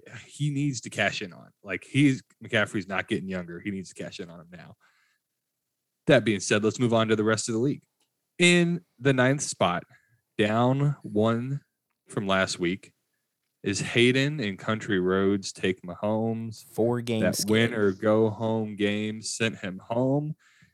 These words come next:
Speaker 1: and tumbling down to basically the bottom spot in the power rankings.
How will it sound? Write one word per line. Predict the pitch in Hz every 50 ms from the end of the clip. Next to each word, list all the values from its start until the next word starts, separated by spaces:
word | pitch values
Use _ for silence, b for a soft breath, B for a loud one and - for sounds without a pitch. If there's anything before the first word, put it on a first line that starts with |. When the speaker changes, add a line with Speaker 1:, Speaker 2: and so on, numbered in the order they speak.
| b -
Speaker 1:
and | 92 95 90
tumbling | - - 123 120 120 123 123 120 113
down | 104 107 104 104 107 110 107 -
to | - 107
basically | 92 - - 165 170 143 - - 117 - 117 107
the | 98 95
bottom | 90 98 95 95 95 95 95 95
spot | - - 92 87 87 -
in | - 95
the | 90
power | - 95 85 82 82 80 80
rankings. | 82 82 82 _ _ _ _ _ - -